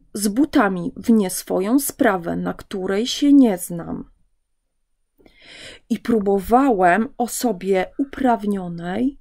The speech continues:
i kompetentnej odebrać jej uprawnienia i kompetencje. Jestem pojebany.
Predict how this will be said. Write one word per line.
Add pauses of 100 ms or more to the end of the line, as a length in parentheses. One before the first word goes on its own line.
i
kompetentnej (1300)
odebrać
jej
uprawnienia (160)
i
kompetencje. (1300)
Jestem
pojebany.